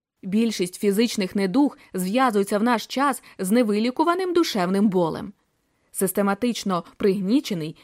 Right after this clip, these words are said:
він зазвичай переростає в фізичний біль або хворобу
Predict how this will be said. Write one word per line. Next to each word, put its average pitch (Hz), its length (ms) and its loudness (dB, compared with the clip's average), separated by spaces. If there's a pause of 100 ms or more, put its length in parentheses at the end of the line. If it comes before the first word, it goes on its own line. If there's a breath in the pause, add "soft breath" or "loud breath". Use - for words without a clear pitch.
він 277 220 4
зазвичай 254 440 2
переростає 247 600 2
в - 20 -8
фізичний 226 680 0
біль 170 240 -2 (160 loud breath)
або 302 260 4
хворобу 254 580 2